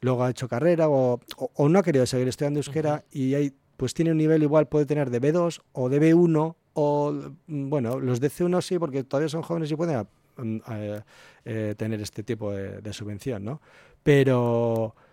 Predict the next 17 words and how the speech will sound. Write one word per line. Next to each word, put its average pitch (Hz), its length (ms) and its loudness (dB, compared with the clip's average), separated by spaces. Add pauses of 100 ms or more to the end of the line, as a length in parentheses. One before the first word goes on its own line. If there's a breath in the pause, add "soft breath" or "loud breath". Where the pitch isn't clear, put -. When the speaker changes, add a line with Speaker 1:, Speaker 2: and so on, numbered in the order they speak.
Speaker 1:
gente 151 840 0
igual 147 240 -2
que 127 160 -6
quiera 147 220 -2
estudiar 143 440 -2
ahora, 143 460 -2
eh, 113 240 -4
que 110 100 -8
esté 120 220 -6
en 139 80 -2
un 143 100 -2
B 135 100 -2
dos, 151 180 -2
que - 120 -14
tenga 135 400 -2
treinta 135 460 -4
años 127 420 -6